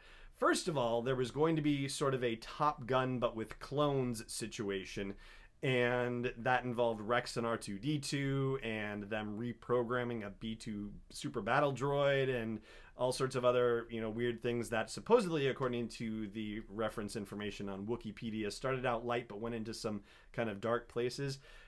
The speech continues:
That doesn't seem like the kind of thing that we're talking about here, so I would say let's rule that one out.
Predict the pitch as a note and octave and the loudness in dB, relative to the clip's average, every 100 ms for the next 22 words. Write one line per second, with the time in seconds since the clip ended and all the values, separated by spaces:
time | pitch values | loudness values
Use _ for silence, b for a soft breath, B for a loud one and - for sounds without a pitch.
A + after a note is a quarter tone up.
0 | B F#3 G#3 G3 F3+ - F#3 F#3 F3+ E3+ | B 4 6 6 4 2 4 8 8 8
1 | D#3+ D3 A#2+ A#2+ B2 B2+ A#2+ - B2 B2 | 4 0 -4 -4 2 2 2 -4 -6 -2
2 | C3+ B2+ A2+ C3 A#2 A2+ G#2+ G#2 B2 G#2+ | 0 0 0 0 0 -2 -4 -4 0 0
3 | - G2+ F#2 F2+ F#2 E2+ E2+ G#2 B2+ C#3 | 0 -4 -4 -6 -8 -10 -8 0 2 2
4 | C3+ B2+ A2+ G#2+ A2 G2+ F#2+ F2+ E2+ E2+ | 2 2 2 -2 -4 -4 -4 -6 -8 -12
5 | D#2 | -16